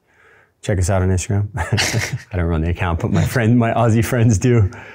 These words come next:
Uh, yeah, the Golf Geeks. And, um, so we just, like, you know, there'll be texts like, "Golf Geeks today."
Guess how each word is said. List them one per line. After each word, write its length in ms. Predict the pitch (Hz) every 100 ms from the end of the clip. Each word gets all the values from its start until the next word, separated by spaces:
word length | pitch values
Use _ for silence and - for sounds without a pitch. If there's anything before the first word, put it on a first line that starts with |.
| - -
Uh, 400 | 107 104 101 92 - -
yeah, 100 | 107
the 100 | 98
Golf 320 | 90 101 95
Geeks. 420 | - 98 92 - - _
And, 220 | 101 98 95
um, 340 | 92 90 -
so 200 | - 104
we 140 | 95
just, 260 | 90 98 -
like, 240 | 92 85 _ -
you 120 | 98
know, 100 | 90
there'll 120 | 92
be 100 | 87
texts 340 | 85 101 87 -
like, 140 | -
"Golf 240 | 107 107 -
Geeks 220 | 104 -
today." 360 | 104 98 90